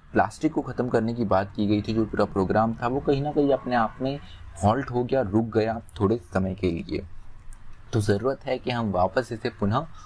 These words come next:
उस space में लेकर आए। उसके अलावा plastic का यूज़ बहुत बढ़ गया, mask हो, sanitizer bottles हो, personal protective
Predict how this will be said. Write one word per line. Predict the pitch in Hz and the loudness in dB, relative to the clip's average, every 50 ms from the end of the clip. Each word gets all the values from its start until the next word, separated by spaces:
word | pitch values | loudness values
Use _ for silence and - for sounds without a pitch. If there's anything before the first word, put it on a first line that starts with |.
| - - | -8 -2
उस | - 113 - | -2 -2 -2
space | - - 113 104 98 - - - | 0 2 2 2 2 2 -4 -4
में | 139 143 | -2 0
लेकर | 113 92 90 85 - 95 90 | 0 0 0 0 2 2 2
आए। | 85 82 | 2 2
उसके | 92 104 - - - 180 | 0 -4 -4 0 2 4
अलावा | 175 165 165 160 156 160 170 180 - - - - - - - | 4 4 4 2 2 2 0 -2 -2 -10 -16 -14 -14 -10 -2
plastic | - 117 110 - - - 135 - | 2 2 2 2 0 -4 -2 0
का | 143 | 0
यूज़ | 127 107 101 110 117 113 110 | 0 2 0 0 -2 -2 -4
बहुत | - 113 113 113 | -6 -6 -6 -2
बढ़ | 113 110 107 104 | 2 2 2 2
गया, | 98 107 104 104 - - - - - - 92 | 4 2 2 0 0 -4 -10 -10 -8 -4 0
mask | 95 95 92 104 131 - - - - - - | 2 4 4 4 2 0 -4 -14 -8 -2 0
हो, | 120 120 117 | 0 0 0
sanitizer | 117 - - 92 98 98 101 95 90 - - 98 | -2 -2 -2 0 0 0 -2 -2 -4 -4 -4 -4
bottles | 82 76 80 85 90 - 131 135 131 - - - | 0 2 0 2 2 2 2 2 0 -2 -4 -2
हो, | 120 120 120 123 123 - - - - - - - - | 0 0 0 0 -2 -6 -14 -18 -16 -16 -12 -4 2
personal | 107 110 107 104 - 117 113 | 2 2 2 2 -2 -6 -4
protective | - 107 101 - 101 - - - 113 107 101 | -2 -2 -2 -2 -2 -4 -2 0 2 2 2